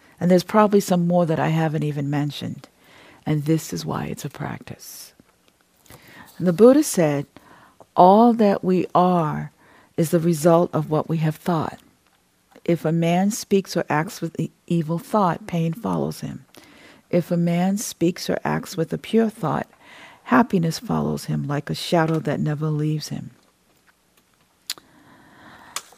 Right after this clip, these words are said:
And I mentioned this with my partner when we did the exercise earlier. Language is important. And sometimes a word may suggest one meaning and it might mean something different to someone else.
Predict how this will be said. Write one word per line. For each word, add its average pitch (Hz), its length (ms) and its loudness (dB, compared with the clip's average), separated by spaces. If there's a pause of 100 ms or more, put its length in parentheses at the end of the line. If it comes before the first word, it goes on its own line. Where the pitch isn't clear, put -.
(340)
And 185 140 0
I 175 200 2
mentioned 185 540 0
this 165 200 -4
with 160 200 -4
my 151 160 -4
partner 156 400 -2
when 147 200 -4
we 143 80 -4
did 135 220 -4
the 135 200 -4
exercise - 640 -6
earlier. 139 580 -4 (100)
Language 180 720 -2
is - 180 -8
important. 135 840 -8 (560)
And 160 120 0
sometimes 196 580 0
a 160 60 0
word 160 380 2
may 151 180 0
suggest 151 480 -4
one 175 320 0
meaning 151 380 -2 (400)
and 160 140 0
it 156 40 2
might 156 300 2
mean 156 240 -2
something 139 400 -2
different 139 380 -4
to 143 100 -10
someone 143 380 -4
else. - 500 -6